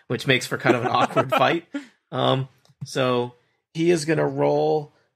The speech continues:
Speaker 1: uh, let's see, plus six, it would be, uh, an eighteen versus A C, but we'll call it sixteen versus A C 'cause of that table in the way.
Speaker 2: That misses.
Speaker 1: All right. He is swinging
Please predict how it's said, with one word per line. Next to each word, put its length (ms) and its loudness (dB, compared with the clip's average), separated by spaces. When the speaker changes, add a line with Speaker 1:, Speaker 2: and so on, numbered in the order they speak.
Speaker 1:
uh, 400 2
let's 180 -4
see, 480 -2
plus 160 0
six, 260 0
it 120 0
would 180 0
be, 260 0
uh, 280 0
an 160 0
eighteen 420 0
versus 260 -4
A 100 2
C, 300 0
but 140 -4
we'll 120 -2
call 200 0
it 60 -4
sixteen 360 -2
versus 240 -2
A 100 2
C 180 0
'cause 180 -2
of 100 0
that 160 2
table 360 0
in 60 -4
the 80 -4
way. 280 -4
Speaker 2:
That 540 -2
misses. 500 -6
Speaker 1:
All 180 -4
right. 260 2
He 120 2
is 120 2
swinging 360 0